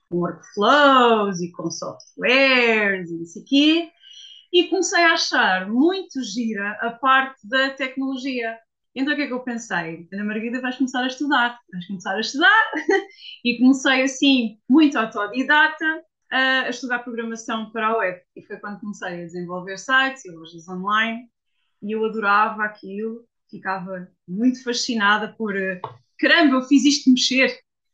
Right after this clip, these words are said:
ahm, eu fiz isto trabalhar, eu consigo pôr coisas,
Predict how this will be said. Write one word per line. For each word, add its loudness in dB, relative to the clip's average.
ahm, 0
eu -10
fiz 4
isto -2
trabalhar, 0
eu -12
consigo -14
pôr -4
coisas, -4